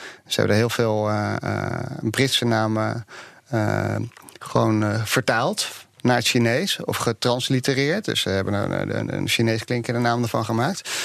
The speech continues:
Waaronder, eh, eh, de, de, de James Sandbank in het Nederlands, James Shoal.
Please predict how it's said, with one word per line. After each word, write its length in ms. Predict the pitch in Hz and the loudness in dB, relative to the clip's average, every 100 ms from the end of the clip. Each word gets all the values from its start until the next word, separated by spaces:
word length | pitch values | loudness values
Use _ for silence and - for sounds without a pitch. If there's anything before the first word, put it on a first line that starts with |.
| - - | -8 0
Waaronder, 580 | 131 - 160 151 135 127 | 2 4 2 2 0 0
eh, 300 | 131 127 127 | 0 0 0
eh, 360 | 127 131 131 120 | 0 -2 -2 0
de, 280 | 127 120 117 | 0 0 0
de, 320 | 120 120 - - 107 | 0 0 -4 -6 -6
de 240 | 113 - 113 | -4 -2 2
James 380 | 123 147 170 - | 2 2 0 0
Sandbank 600 | - 139 131 117 143 - | 0 2 4 2 2 0
in 80 | 131 | 0
het 100 | 117 | 0
Nederlands, 360 | 117 117 160 - | 0 0 -2 0
James 380 | 131 139 139 - 143 | 0 0 -2 -4 -4
Shoal. 560 | - - 135 110 151 | -2 2 2 2 -2